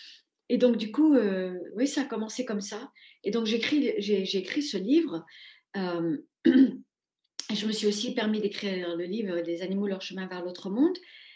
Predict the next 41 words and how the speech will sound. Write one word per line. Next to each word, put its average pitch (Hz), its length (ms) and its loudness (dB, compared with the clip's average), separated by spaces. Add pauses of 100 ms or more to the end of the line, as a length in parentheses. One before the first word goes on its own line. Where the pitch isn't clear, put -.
(200)
parce 196 180 -6
que 254 120 -4
ça 247 140 -2
fait 208 160 -6
tellement 180 260 -6
d'années 190 260 -4
que 226 80 -6
j'ai 185 120 -6
le 175 60 -8
contact - 360 -10
avec 175 220 -10
le, 160 140 -4
l'autre 180 340 -6
côté, 208 500 0
euh, 165 80 -2 (180)
avec 170 200 -12
les, 160 140 -4
les 175 200 -8
êtres 190 200 -10
de 180 100 -8
lumière, 196 580 -6
que 165 80 -12 (560)
j'ai 190 120 -10
été 190 140 -6
guérie 175 300 -6
miraculeusement, 185 960 -8
enfin 196 160 -14
tout - 140 -20
ça, 226 180 -10
je, 143 140 -10
ça 190 180 -16
fait 185 100 -12
des 175 180 -6
années 220 460 2 (640)
que, 165 600 0 (120)
<clears throat> - 120 -4
que 262 340 10
j'ai 190 140 -2
ce 196 140 -4
con-, 190 360 -6
contact. 277 640 -2